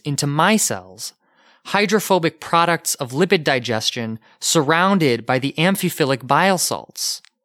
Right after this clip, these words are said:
This structure greatly increases their surface area for digestion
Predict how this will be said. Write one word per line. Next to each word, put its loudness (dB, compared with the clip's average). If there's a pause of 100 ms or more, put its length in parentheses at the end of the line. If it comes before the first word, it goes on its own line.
(440)
This 2
structure 0
greatly 0
increases 0
their 2
surface 2
area -2
for -6
digestion -2